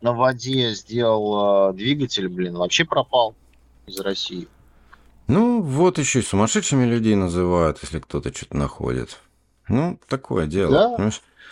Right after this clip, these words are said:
Speaker 2: А как показывает вот практика, да, вот изучение, изучение наук,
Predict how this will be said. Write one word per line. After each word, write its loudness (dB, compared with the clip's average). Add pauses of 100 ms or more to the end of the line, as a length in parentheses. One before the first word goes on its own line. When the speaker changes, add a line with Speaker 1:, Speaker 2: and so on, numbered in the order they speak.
(120)
Speaker 2:
А 2
как 0
показывает -2
вот -4 (280)
практика, 0
да, 0
вот -8
изучение, 0 (440)
изучение 0
наук, 2